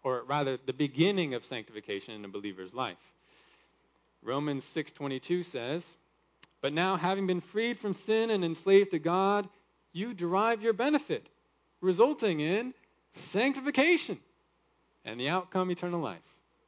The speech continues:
If you embrace Jesus as Savior, you embrace Him as Lord. You can't split that.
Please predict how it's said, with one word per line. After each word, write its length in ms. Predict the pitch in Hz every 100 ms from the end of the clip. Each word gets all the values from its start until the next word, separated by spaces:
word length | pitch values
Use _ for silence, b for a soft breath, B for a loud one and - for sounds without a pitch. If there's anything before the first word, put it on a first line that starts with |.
| _ _ _ _ _ _ _ _
If 160 | - -
you 100 | 135
embrace 340 | 123 151 185
Jesus 260 | 185 185 180
as 140 | 190
Savior, 340 | 185 190 214 240
you 200 | 220 226
embrace 320 | 220 220 240
Him 120 | 247
as 160 | 247 240
Lord. 300 | 269 320 156
You 80 | 190
can't 240 | 311 285
split 360 | - - 110 -
that. 280 | 110 214